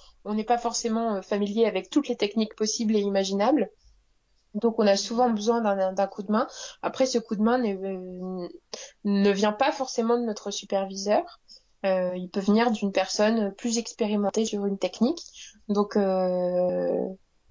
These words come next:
Speaker 1: donc pour l'instant, euh, je suis très contente de ma <laughs> relation avec mon superviseur. Euh, j'ai beaucoup de personnes autour de moi pour répondre à mes questions et,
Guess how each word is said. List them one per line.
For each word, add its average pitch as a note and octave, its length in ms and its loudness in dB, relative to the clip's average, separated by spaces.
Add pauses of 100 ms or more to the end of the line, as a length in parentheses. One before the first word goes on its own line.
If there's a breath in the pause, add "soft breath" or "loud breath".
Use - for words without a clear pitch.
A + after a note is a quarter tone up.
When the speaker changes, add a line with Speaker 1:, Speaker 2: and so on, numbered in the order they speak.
(180)
Speaker 1:
donc A3 200 0
pour C#4 120 4
l'instant, C4 460 2
euh, B3 140 2
je G#3 120 -10
suis - 160 -10
très - 240 -4
contente F4 380 2
de D#4 60 2
ma C#4 160 4
<laughs> - 0 -
relation C#4 440 2
avec D4+ 140 -4
mon C#4+ 120 -4
superviseur. A3 800 -2
Euh, G#3 100 0 (380)
j'ai G#3+ 240 -6
beaucoup C4+ 260 2
de E4+ 60 -4
personnes B3+ 380 4
autour B3+ 300 -2
de A3+ 80 2
moi A#3 200 4
pour A3+ 180 -4
répondre G#3+ 320 -4
à G3+ 60 0
mes G3 200 -8
questions C4 500 -2
et, F#3+ 440 -4